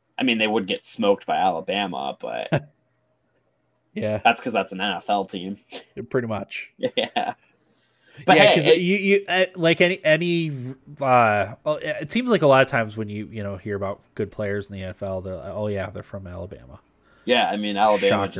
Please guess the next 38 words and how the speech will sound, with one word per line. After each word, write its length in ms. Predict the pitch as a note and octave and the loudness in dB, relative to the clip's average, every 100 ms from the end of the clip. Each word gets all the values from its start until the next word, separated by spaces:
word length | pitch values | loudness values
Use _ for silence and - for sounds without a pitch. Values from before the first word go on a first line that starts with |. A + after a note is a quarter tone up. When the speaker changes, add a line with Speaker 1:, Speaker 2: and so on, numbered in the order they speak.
| F2 | -12
Speaker 2:
Shocker. 80 | - _ _ | -14 _ _
Speaker 1:
pumps 300 | - A2 F#2 | -6 -6 -4
out 180 | F#2 G2+ | -2 -2
everybody. 560 | F2 E2 E2+ E2+ F2 - | -2 -10 -10 -6 -6 -4
I 60 | - | 0
don't 100 | F3 | 4
know 80 | C#3 | 6
what 220 | A#2 A#2+ | 6 4
they 140 | G2 | 0
did 400 | F2 F#2+ D#2 C#2+ - _ _ _ - | -2 -2 -2 -4 -10 _ _ _ -20
Speaker 2:
I 40 | |
know. 120 | F#2 | -14
Speaker 1:
to 100 | F#2+ | -10
Speaker 2:
And 100 | F#2+ F#2+ - - G3 | -10 -10 -16 0 2
it's 60 | G#3 | 4
Speaker 1:
become 80 | A3+ | 4
Speaker 2:
not 160 | C4 D#4+ | 2 2
even, 240 | G#3+ F3+ | 2 0
Speaker 1:
powerhouse. 580 | C3 - - - - - _ _ - | -2 -8 -12 -16 -20 -20 _ _ -2
Speaker 2:
yeah, 140 | G3+ E3+ | 4 4
it's 100 | G3+ | 2
not 140 | A#3+ | -2
even 140 | D4 | 0
a 40 | G3+ | 4
lot 180 | C3+ B2 | 4 4
of 80 | |
times 240 | - A#2+ G2+ | 0 -4 -4
the 60 | |
skill 280 | F#2 - C#3+ | -8 -2 0
positions, 840 | D3 A2 G2+ G2 F#2+ F2+ F#2 - - | 0 -4 -6 -8 -12 -14 -14 -16 -14
you 100 | G2+ | -10
know, 260 | F#2+ F#2+ A2+ | -8 -6 -4
eh, 120 | A2 | -4
but, 260 | G2+ A2 G#2 | -4 -6 -6
but 200 | G#2 G#2 | -8 -8
everything 400 | B2+ B2 A#2 A2+ | -6 -4 -4 -6
else. 580 | G#2+ G#2 - - - - _ - - _ _ _ _ _ _ _ _ _ _ _ _ _ _ _ _ _ | -10 -12 -14 -16 -14 -16 _ -20 -20 _ _ _ _ _ _ _ _ _ _ _ _ _ _ _ _ _
Speaker 1:
Yeah. 220 | - A#3+ | 2 2